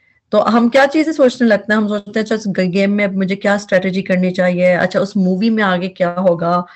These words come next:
और जब ये, इसके बाद मुझे क्या करना है", हमारे जहन में आता है ना,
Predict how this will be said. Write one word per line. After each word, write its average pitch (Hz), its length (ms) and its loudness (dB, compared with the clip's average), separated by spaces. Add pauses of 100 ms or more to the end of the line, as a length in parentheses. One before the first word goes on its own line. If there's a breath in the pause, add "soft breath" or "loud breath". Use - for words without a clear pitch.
(440 loud breath)
और 190 420 2
जब 185 320 -4
ये, 214 360 0 (400)
इसके 208 260 -4
बाद 202 220 2
मुझे 202 200 -2
क्या 185 240 2
करना 185 280 -2
है", 190 60 0
हमारे 185 400 0
जहन 208 140 0
में 185 120 0
आता 180 200 -2
है 214 60 0
ना, 285 140 -2